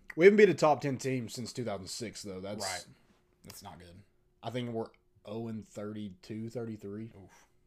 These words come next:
Speaker 2: Yikes. Well, you got a chance. Number three, Georgia.
Speaker 1: Yeah.
Speaker 2: Against
Speaker 1: <laughs>
Speaker 2: number fourteen, Tennessee.
Speaker 1: The good thing is, like, that's gonna come to an end at some point because you're always gonna have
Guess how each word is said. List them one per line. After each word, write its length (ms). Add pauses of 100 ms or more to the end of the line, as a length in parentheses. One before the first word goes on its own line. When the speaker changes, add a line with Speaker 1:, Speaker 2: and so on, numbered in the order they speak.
(120)
Speaker 2:
Yikes. 340
Well, 120
you 60
got 120
a 40
chance. 300
Number 140
three, 240
Georgia. 280 (240)
Speaker 1:
Yeah. 180 (140)
Speaker 2:
Against 280
Speaker 1:
<laughs> 0
Speaker 2:
number 520
fourteen, 400
Tennessee. 300
Speaker 1:
The 160
good 240
thing 180
is, 220
like, 240
that's 260
gonna 160
come 220
to 80
an 80
end 160
at 80
some 220
point 220
because 260
you're 220
always 480
gonna 200
have 420